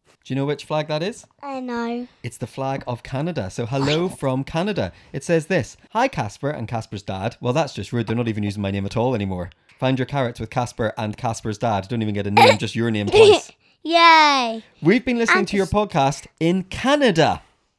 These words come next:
Speaker 1: every night over dinner and loving it." How cool is that? We've got listeners in Canada. Hello to Canada.
Speaker 2: Hello.
Speaker 1: Noah, who's also six, wanted to share his joke.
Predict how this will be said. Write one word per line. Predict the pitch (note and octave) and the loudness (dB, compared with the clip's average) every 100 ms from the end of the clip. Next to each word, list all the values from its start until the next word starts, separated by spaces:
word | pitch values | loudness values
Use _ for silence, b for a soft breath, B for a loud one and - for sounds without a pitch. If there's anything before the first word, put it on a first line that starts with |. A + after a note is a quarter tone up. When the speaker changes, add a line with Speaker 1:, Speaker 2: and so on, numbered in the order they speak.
| _ _ _ - | _ _ _ 0
Speaker 1:
every | G#3+ G#3+ B3 B3 | 2 2 0 2
night | E3+ E3+ - | 2 2 0
over | E3 E3+ | 0 0
dinner | E3+ F#3+ B2 B2 | -2 0 0 0
and | D3+ E3 E3 F#3 G#3 | 0 -2 -2 -4 0
loving | A3+ G#3 D#3+ | 2 4 2
it." | G2+ - - | 0 -6 -4
How | F#4 G#4 | -2 0
cool | G4+ | 2
is | G4+ - | 2 2
that? | G#4+ G#3 | 0 0
We've | G#3 | -2
got | A#3 | -2
listeners | A#3+ A#3 A3 | -4 -4 -4
in | A#3 | -2
Canada. | A#3 C4+ A3+ B2 | 0 0 0 0
Hello | F#3+ G#3+ | 2 0
to | G3 | -2
Canada. | F#3+ F#3 F#3 C4 - - _ | -4 -2 0 0 -2 -20 _
Speaker 2:
Hello. | - C4+ C4+ C4 C4 _ _ _ - | -4 -2 -2 -4 -8 _ _ _ -2
Speaker 1:
Noah, | E3 B3 E3+ C#3 | 4 6 6 4
who's | E3+ C#3 B2 | 2 -2 -2
also | B2+ - | -4 -6
six, | - A#2+ - - | -6 -6 -8 -6
wanted | F#3 A3 A#3 | -6 -4 -8
to | G3 | -8
share | - A2+ | -4 -4
his | A#2+ G3+ | -2 -6
joke. | - G#4 A#4 - | -4 -2 -2 -2